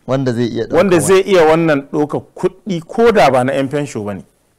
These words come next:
Speaker 2: Ake tunanin kuma duk ma'aikacin da ya yi ma ya ɗauki kuɗi,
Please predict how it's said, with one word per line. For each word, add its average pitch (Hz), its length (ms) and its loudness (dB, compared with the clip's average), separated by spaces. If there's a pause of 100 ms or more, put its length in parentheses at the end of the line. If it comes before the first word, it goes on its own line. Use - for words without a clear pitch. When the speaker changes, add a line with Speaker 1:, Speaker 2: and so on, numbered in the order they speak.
(880)
Speaker 2:
Ake 202 240 -2
tunanin 170 340 0
kuma 185 200 -6
duk 190 180 -4
ma'aikacin 175 680 -2
da 135 80 -2
ya 143 160 0
yi 147 60 0
ma 151 240 2
ya 156 60 4
ɗauki 127 300 -6
kuɗi, 123 480 -12